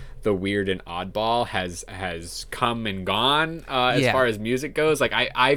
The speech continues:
Speaker 1: just like Primus, so I think I'll
Speaker 2: Yeah,
Speaker 1: stay
Speaker 2: that's about
Speaker 1: <laughs> in that realm,
Speaker 2: Primus actual
Speaker 1: and
Speaker 2: has, actually has skill,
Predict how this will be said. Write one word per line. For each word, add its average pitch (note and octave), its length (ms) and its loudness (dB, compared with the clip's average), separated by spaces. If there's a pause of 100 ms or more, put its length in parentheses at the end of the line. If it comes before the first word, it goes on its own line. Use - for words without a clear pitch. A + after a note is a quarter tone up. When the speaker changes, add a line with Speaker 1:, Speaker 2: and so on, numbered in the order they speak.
(120)
Speaker 1:
just F#3+ 180 0
like F3+ 200 2
Primus, F#3 360 2
so - 220 2
I B2 80 6
think C#3+ 160 0
I'll C3+ 120 6
Speaker 2:
Yeah, B2 80 4
Speaker 1:
stay - 160 2
Speaker 2:
that's D3+ 180 6
about C3+ 320 6
Speaker 1:
<laughs> - 20 4
in D3 120 2
that A#2+ 180 0
realm, C#3 260 2
Speaker 2:
Primus B3+ 320 4
actual A3 280 2
Speaker 1:
and D#3 60 -2
Speaker 2:
has, D3 280 0
actually D#3 300 -2
has A2 140 -4
skill, - 640 -6